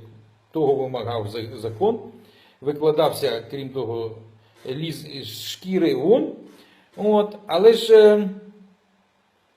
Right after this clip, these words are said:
всіх дивує питання, а чого це от, е, таким особам надається безоплатний адвокат, який за-, е,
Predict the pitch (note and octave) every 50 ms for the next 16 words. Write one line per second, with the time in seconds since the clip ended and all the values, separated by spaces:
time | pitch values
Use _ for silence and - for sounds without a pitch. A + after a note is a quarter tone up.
0 | _ _ _ _ _ _ _ _ _ _ _ _ _ _ _ _ _ _ _ _
1 | _ _ _ _ - - A#3 C4+ D#4 B3 D4 C4+ C4 C4+ C4 - C4 - - A#2+
2 | G2+ G2+ G#2 A2+ C3 - G#3 G#3+ A3 B3+ C#4 - - G#3 F#3 E3+ C#3 C3+ C3+ -
3 | - D#3+ D#3+ D#3 D#3 - D#3 D3 C#3 C3+ C3+ C#3 C#3 E3 D3+ F#3 F#3 E3+ F3 F3
4 | C#4+ E4 F4 A3+ D3+ A2+ A2 A2+ B2+ B2 B2+ C#3+ F3+ B3+ C4+ - C#4 G#3+ G3+ F3+
5 | D#3+ D3+ - F3+ G3 F#3+ F#3+ F3+ E3+ D#3 D3+ C#3+ C#3+ - - - - _ _ _
6 | _ _ _ _ _ _ _ _ _ _ _ _ C3+ C#3+ D3 G#3+ A3+ G3+ F#3 E3
7 | - F#3+ E3+ -